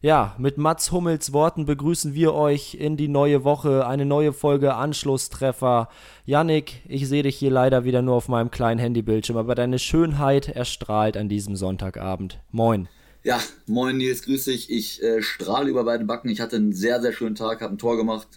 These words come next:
Speaker 2: vier eins gewonnen. Ich bin wirklich sehr zufrieden und freue mich jetzt auf eine schöne Podcast-Folge mit dir.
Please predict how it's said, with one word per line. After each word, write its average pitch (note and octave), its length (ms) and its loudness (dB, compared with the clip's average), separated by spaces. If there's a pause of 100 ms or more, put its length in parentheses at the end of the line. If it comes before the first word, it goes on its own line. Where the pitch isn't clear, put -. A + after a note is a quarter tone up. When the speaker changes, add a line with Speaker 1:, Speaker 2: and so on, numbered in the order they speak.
Speaker 2:
vier A2 240 -2
eins G#2 140 -2
gewonnen. G#2+ 380 0 (420)
Ich A#2 160 -4
bin A#2 240 2
wirklich B2 340 -2
sehr G#2+ 140 0
zufrieden A#2+ 560 -2
und G#2+ 320 0
freue A#2+ 240 0
mich B2+ 100 -4
jetzt B2 160 -4
auf G#2+ 140 -6
eine A2 180 -2
schöne A#2+ 320 0
Podcast-Folge G#2+ 680 -4
mit F2+ 120 -4
dir. F2+ 160 -10